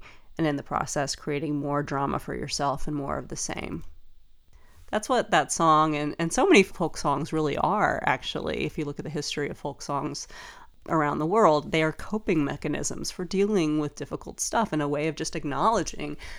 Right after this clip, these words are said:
that, yeah, this is not fun right now. And it's a way of actually having a little bit of fun with our difficulties. I was at a gathering at a friend's house recently,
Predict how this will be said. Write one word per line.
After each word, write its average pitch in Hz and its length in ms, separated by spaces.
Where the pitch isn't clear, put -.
that, 160 200
yeah, 175 300
this 156 200
is 156 340
not 165 480
fun 254 220
right 175 200
now. - 360
And 196 160
it's 190 160
a 196 80
way 180 280
of 170 80
actually 160 760
having 175 460
a 175 80
little 151 220
bit 151 180
of 147 100
fun 151 340
with 156 180
our 151 120
difficulties. - 720
I 196 60
was 202 160
at 180 80
a 165 60
gathering 151 600
at 151 120
a 147 40
friend's 147 340
house 143 280
recently, 147 720